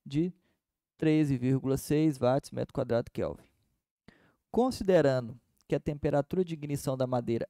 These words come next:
é quatrocentos e vinte graus Celsius, determine quanto tempo demora antes que o tarugo inflame.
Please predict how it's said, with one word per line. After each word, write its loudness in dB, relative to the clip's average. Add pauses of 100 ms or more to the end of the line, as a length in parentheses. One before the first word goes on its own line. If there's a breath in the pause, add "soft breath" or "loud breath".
é 0
quatrocentos -4
e -12
vinte -10
graus -4
Celsius, 2
determine -2
quanto -6
tempo -2
demora 2
antes -2
que -8
o -4
tarugo -2
inflame. -6